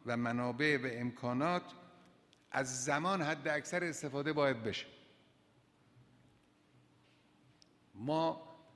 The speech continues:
طرح‌هایی که سالهای متمادی طول می‌کشید، امروز خوشبختانه فاصله کمتر شده. با فاصلهٔ کمتری انسان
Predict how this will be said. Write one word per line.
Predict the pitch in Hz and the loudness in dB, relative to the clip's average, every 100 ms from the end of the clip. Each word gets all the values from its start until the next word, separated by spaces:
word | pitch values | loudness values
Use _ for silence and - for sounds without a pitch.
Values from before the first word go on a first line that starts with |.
| - | -8
طرح‌هایی | - 139 135 127 170 170 147 | 2 2 2 0 0 -2 -4
که | 151 143 135 - - - - | 0 0 -2 -12 -20 -20 -16
سالهای | - - 135 135 127 139 202 | -8 -2 2 2 0 0 0
متمادی | 180 156 151 151 147 147 | 0 -2 -2 0 -2 -6
طول | - 151 | -8 -6
می‌کشید، | 143 139 139 185 165 | -4 -4 -6 -6 -6
امروز | 151 151 165 | -4 -4 -4
خوشبختانه | 151 143 147 - 151 160 170 190 - - - | -4 -2 -4 0 0 2 0 -2 -16 -20 -4
فاصله | 156 147 147 160 160 | -2 -2 -2 -2 -2
کمتر | 147 143 165 185 | -4 -2 2 2
شده. | 147 135 110 98 - - - _ _ _ _ _ _ _ - | 2 -4 -4 -8 -10 -20 -20 _ _ _ _ _ _ _ -2
با | 135 123 - - | 0 0 -2 -4
فاصلهٔ | 131 143 147 151 | -2 0 0 0
کمتری | 139 139 156 147 | 0 0 0 0
انسان | 131 147 147 | -2 -2 -4